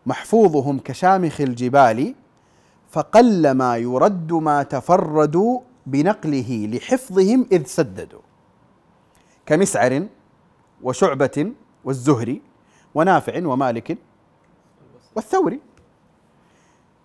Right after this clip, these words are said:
كمسعر وشعبة والزهري ونافع ومالك والثوري. هذول اللي قال فيهم الذهبي إيش؟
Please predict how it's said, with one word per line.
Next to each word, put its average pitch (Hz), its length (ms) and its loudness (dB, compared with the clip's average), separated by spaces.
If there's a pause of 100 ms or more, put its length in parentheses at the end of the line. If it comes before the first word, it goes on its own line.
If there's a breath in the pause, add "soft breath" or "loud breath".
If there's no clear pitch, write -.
(300)
كمسعر 139 580 2
وشعبة 123 520 -4
والزهري 143 680 0
ونافع 143 520 2
ومالك 151 580 0 (480 soft breath)
والثوري. 127 320 -2
هذول 165 240 4
اللي 170 180 2
قال 165 100 4
فيهم 160 200 0
الذهبي 143 380 0
إيش؟ - 220 -6